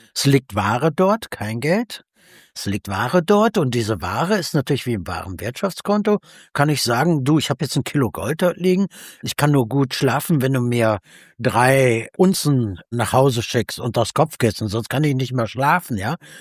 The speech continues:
Der Warenbestand, ein Kilo, tausend Gramm, sinkt um drei mal einunddreißig Komma X X. Und dann wird konfektioniert, so nennt sich das. Und der Kunde kriegt das versichert nach Hause geschickt. Also sein Warenbestand ist gesunken und die drei mal einunddreißig, also drei mal eine Unze,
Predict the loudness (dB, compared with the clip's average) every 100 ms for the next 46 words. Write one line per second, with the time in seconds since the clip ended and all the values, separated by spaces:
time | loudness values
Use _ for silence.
0 | -8 -2 0 2 2 0 0 0 0 -2
1 | -8 -12 _ _ -4 -2 2 2 4 0
2 | -6 _ _ 0 2 2 -2 -2 0 2
3 | 0 -4 _ _ -2 2 2 2 -2 0
4 | 0 0 -2 -2 -2 -2 -2 -4 -4 0
5 | 0 0 -2 -2 0 0 0 -8 -10 _
6 | _ _ _ -8 -2 0 0 2 2 4
7 | 4 2 2 2 2 2 0 0 -6 -8
8 | -2 0 2 0 0 -2 0 -2 -2 -6
9 | -2 -2 -2 -6 -20 -20 -18 -2 2 4
10 | 4 2 2 2 2 0 -2 -2 -2 -2
11 | -2 -4 -4 -2 2 2 2 -2 -6 -8
12 | -8 -8 -8 -8 -8 -6 -4 -2 -4 -4
13 | -8 -8 -8 -2 2 4 4 4 2 2
14 | 2 0 0 -2 0 0 0 -2 -4 -4
15 | -4 -4 -4 -4 -6 -6 -2 -2 0